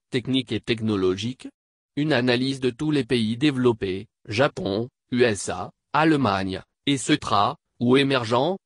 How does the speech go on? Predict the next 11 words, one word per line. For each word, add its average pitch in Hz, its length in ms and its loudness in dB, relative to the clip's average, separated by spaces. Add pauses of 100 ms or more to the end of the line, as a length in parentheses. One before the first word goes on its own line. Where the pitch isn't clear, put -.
(120)
Corée 143 280 0
du 117 140 -2
Sud, 127 340 -2 (220)
Inde, 127 420 0 (240)
Brésil 127 640 -2
à 127 80 2
bien 143 220 4
des 147 220 2
égards, 110 520 0 (220)
et 131 100 0
cetera, 127 580 0